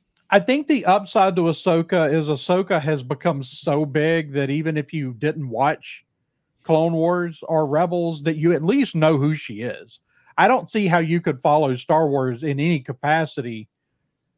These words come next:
beyond only watching what's right in front of your face. Like, she, she has been elevated to a lot of people's, and she falls in a lot of people's top ten Star Wars characters.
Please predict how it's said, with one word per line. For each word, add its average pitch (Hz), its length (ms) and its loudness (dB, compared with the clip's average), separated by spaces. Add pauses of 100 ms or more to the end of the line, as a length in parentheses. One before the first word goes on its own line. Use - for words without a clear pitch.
(180)
beyond 156 600 4 (300)
only 175 300 4
watching 139 500 2
what's 131 200 0
right 139 160 0
in 123 80 -6
front 131 200 -2
of 117 40 -6
your 107 120 -8
face. 143 480 -2
Like, 127 280 -6 (1080)
she, 180 340 -6
she 180 300 0
has 156 300 0
been 170 200 2
elevated 147 880 0
to 131 460 0 (420)
a 185 60 2
lot 185 260 4
of - 80 0
people's, 156 400 0
and 151 160 -2
she - 140 -6
falls 208 300 2
in 208 60 2
a 180 60 2
lot 196 220 2
of - 80 -12
people's 156 320 -2
top 165 280 2
ten 151 200 -2
Star 202 260 2
Wars 120 260 -2
characters. - 640 -12